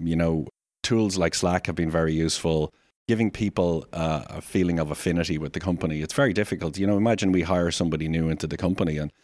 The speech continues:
like, there is, uh, one of, one of our, one of our team, uh, joined us two years ago, and he didn't see anybody face to face in the company until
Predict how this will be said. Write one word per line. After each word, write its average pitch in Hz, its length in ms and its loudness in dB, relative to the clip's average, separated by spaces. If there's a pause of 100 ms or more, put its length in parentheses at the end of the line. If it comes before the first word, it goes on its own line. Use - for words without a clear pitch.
(340)
like, 101 160 0 (640)
there 82 140 -2
is, 82 140 0
uh, 82 360 2
one 90 220 0
of, 85 160 0
one 87 220 2
of 85 120 0
our, 82 200 4
one 87 180 2
of 82 140 2
our 80 120 2
team, 85 540 0
uh, 80 280 0
joined 82 340 2
us 80 160 -2
two 87 160 0
years 87 320 2
ago, 78 420 0
and 80 460 -2
he 98 160 0
didn't 92 240 0
see 85 240 0
anybody 82 560 0 (840)
face - 380 -2
to 92 80 -6
face 85 380 -2
in 82 160 -4
the 78 60 -4
company 90 400 -2 (1000)
until 85 480 0